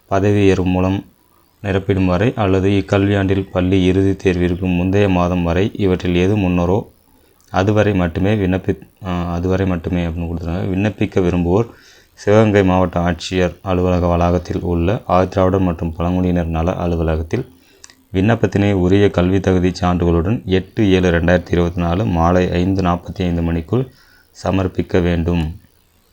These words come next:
என மாவட்ட ஆட்சித்தலைவர் வந்து அறிவிச்சிருக்காங்க. So, இதுக்கான லாஸ்ட் டேட் பார்த்துங்க,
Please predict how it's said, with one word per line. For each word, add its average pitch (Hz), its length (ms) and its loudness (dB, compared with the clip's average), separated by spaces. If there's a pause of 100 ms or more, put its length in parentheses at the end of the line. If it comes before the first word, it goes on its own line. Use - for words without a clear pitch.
(640)
என 98 200 -2
மாவட்ட 92 380 2
ஆட்சித்தலைவர் 85 480 -2
வந்து 82 160 -2
அறிவிச்சிருக்காங்க. 87 600 -4 (580)
So, - 120 -10
இதுக்கான 85 280 -2
லாஸ்ட் 85 280 0
டேட் 87 240 -4
பார்த்துங்க, 85 380 -4